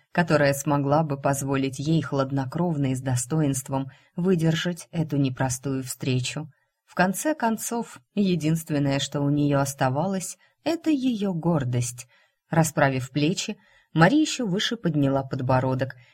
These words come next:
прежде чем войти вслед за Арифом в следующую залу. С неподдельным удивлением она заметила, что оказалась в помещении, не имеющем ничего общего с предшествующими вычурно-помпезными залами.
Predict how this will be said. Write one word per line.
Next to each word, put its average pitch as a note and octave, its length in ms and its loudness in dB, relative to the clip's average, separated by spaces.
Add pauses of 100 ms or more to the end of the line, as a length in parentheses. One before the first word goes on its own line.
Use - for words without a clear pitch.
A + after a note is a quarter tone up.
(120)
прежде D3+ 360 2
чем C#3+ 280 -2
войти C3+ 360 0
вслед C#3+ 360 0
за C3+ 220 0
Арифом E3 580 0
в - 60 -6
следующую C3 800 -2
залу. C3 540 -2 (480)
С - 60 -6
неподдельным D#3+ 720 4
удивлением D3+ 720 2
она D3 220 2
заметила, D3 640 0
что C#3 240 -4
оказалась C#3+ 560 -2
в - 100 -16
помещении, C#3+ 960 0 (220)
не F3 280 6
имеющем A#3+ 540 4
ничего A#3 560 -2
общего F#3+ 440 -4
с G#3+ 100 -8
предшествующими D#3+ 1200 0 (160)
вычурно-помпезными C#3+ 1300 0
залами. C3+ 640 0